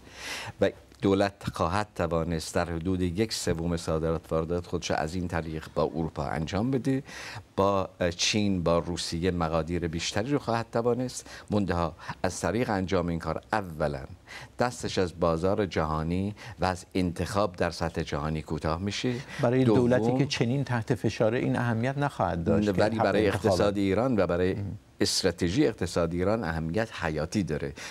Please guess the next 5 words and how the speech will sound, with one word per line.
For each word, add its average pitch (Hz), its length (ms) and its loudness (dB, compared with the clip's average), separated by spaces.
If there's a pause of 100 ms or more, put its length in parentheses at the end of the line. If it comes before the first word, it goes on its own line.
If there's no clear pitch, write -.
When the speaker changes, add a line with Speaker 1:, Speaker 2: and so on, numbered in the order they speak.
(120)
Speaker 1:
که 104 80 4
ایران 95 360 2
استانداردهاش 85 840 0
نزول 92 340 2
می‌کنه 110 420 0